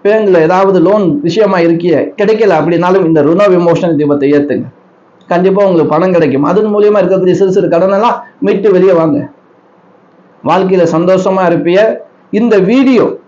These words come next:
உங்களுக்கு பிடிச்சிருந்துச்சு, எனக்கு திருப்தியா இருக்கு அப்படின்னு நீங்க நினைச்சீங்க அப்படின்னா, இந்த வீடியோவை உங்க உறவினர்கள்,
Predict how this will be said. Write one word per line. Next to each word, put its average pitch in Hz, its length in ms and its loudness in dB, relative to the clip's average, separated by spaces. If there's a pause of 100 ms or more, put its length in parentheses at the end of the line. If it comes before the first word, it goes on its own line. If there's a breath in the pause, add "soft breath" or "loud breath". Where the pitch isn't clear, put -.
(600)
உங்களுக்கு 190 480 0
பிடிச்சிருந்துச்சு, 165 720 0 (1080)
எனக்கு 165 380 0 (440)
திருப்தியா 190 380 0 (100)
இருக்கு 180 300 0
அப்படின்னு 175 300 0
நீங்க 151 140 0
நினைச்சீங்க 160 380 0
அப்படின்னா, 131 360 0 (100)
இந்த 139 220 -2
வீடியோவை 165 540 2
உங்க 117 260 -2
உறவினர்கள், 165 640 0